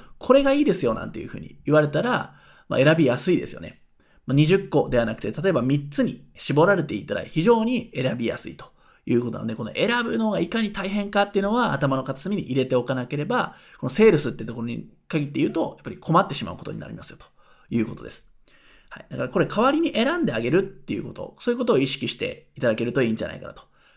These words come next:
代わりにあ-、選んであげるだけで価値があると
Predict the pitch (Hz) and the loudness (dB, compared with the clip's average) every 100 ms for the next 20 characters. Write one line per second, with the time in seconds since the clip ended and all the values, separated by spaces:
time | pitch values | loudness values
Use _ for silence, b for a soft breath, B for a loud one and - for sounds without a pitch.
0 | b - 233 254 247 202 220 - 175 240 | b 0 2 2 0 0 -2 0 0 2
1 | 254 208 202 147 139 - 185 202 226 196 | 2 0 2 0 0 -2 -2 -2 -2 -4
2 | - 143 123 110 107 110 - - | -6 -8 -4 -4 -4 -6 -12 -16